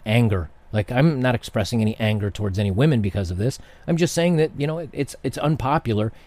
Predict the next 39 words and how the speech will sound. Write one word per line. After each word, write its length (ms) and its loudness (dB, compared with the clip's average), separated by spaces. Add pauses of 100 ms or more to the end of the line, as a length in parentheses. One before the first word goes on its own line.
(160)
And, 400 4
f-, 360 -18
but 200 -4
for 100 -6
some 220 0
reason, 320 0
men's 240 0
channels 380 -2
that 100 0
even 180 0
talk 240 2
from 220 -2 (240)
middle 260 4
of 100 4
the 100 0
road 220 6
about, 220 0
"Hey, 140 -2
I 80 2
think 180 -2
this 160 -2
is 140 -2
an 80 2
issue," 260 0 (320)
a 60 0
lot 200 6
of 60 2
them 140 4
are 40 0
silenced 540 0
too. 360 0 (600)
But 160 2
why? 520 0 (420)
Why? 180 0
Because 380 2
this 200 -2
is 140 0
a 80 0
topic 420 2